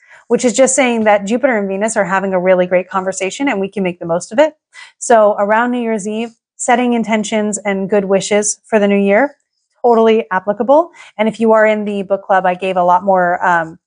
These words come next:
astrological magic context and intentions to set along with it too. But anybody here, just knowing that there's extra magic going on at the end of the year, I hope is, uh, really helpful and nice. So,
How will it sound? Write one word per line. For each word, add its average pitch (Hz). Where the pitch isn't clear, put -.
astrological 208
magic 170
context 170
and 190
intentions 175
to 190
set 175
along 165
with 175
it -
too. 175
But -
anybody 285
here, 196
just 254
knowing 226
that 208
there's 196
extra 254
magic 196
going 190
on 180
at 180
the 180
end 175
of 170
the 175
year, 170
I 175
hope 175
is, 190
uh, 202
really 233
helpful 175
and 104
nice. -
So, 226